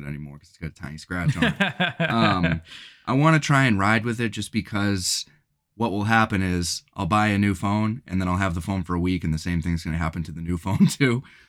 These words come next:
Speaker 1: So I just need
Speaker 2: Yeah.
Speaker 1: to, just need to settle down, accept it for what it is. And, uh, we've got some battle scars on this thing now.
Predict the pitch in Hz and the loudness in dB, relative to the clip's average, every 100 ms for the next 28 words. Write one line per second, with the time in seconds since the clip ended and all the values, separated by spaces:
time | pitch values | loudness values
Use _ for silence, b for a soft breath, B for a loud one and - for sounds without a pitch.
0 | B - 95 110 127 139 117 110 92 87 | B -4 0 2 2 4 4 4 0 0
1 | - _ _ _ - 170 120 - 117 107 | -4 _ _ _ -2 0 -2 0 0 0
2 | 95 104 104 98 - 104 101 104 - 98 | 0 2 2 0 -2 -4 -2 -6 -4 -4
3 | 92 92 95 90 90 90 85 82 87 92 | -2 0 -2 -2 -2 -2 -2 -2 -2 -2
4 | 107 - 87 90 87 82 90 85 80 80 | -4 -4 -4 -2 -2 -4 -4 -4 -4 -8
5 | 80 - 80 78 80 80 82 | -12 -16 -18 -8 -4 -4 -4